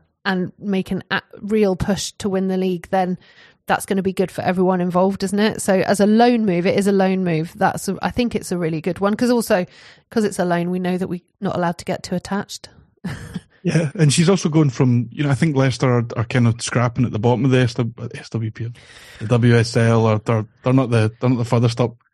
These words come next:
Speaker 1: Yeah,
Speaker 2: Um,
Speaker 1: I don't think they've had a great run.
Speaker 2: No, to bring herself into, you know, a title contending team must be exciting for her, again, with the experience she's got to play for trophies now,
Speaker 1: Mm-hmm.
Speaker 2: uh, is an exciting prospect and one I'm sure she's gonna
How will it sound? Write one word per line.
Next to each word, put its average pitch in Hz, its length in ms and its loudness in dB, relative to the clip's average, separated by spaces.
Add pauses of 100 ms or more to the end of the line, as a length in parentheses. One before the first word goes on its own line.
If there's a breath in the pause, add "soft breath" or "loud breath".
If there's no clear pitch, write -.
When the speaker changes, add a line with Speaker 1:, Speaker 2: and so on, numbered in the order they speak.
(140)
Speaker 1:
Yeah, 202 260 2
Speaker 2:
Um, 220 160 2
Speaker 1:
I 226 40 0
don't 226 200 0
think 220 140 -4
they've 208 160 -6
had 202 160 -4
a 190 40 -2
great 185 300 -2
run. 160 300 -4 (600)
Speaker 2:
No, 117 120 0
to 120 120 0
bring 160 160 2
herself 143 420 0
into, 127 380 2
you 135 120 2
know, 117 80 4
a 104 60 -2
title 131 340 0
contending 147 560 2
team 185 420 2
must 120 220 -2
be 120 100 0
exciting 110 320 -2
for 139 280 2
her, 139 40 2
again, 117 300 0
with 110 140 -2
the 90 60 -14
experience 113 420 0
she's 107 160 -4
got 107 340 0 (220)
to 120 100 -2
play 107 200 -2
for 117 160 -4
trophies 110 460 0
now, 120 220 6 (260)
Speaker 1:
Mm-hmm. 202 240 -4 (240)
Speaker 2:
uh, 110 300 -4
is 110 160 -2
an 110 80 -2
exciting 107 480 -2
prospect 113 580 -2
and 110 100 -4
one 107 120 -2
I'm 107 80 -2
sure 110 180 -2
she's 110 140 -4
gonna 104 260 -2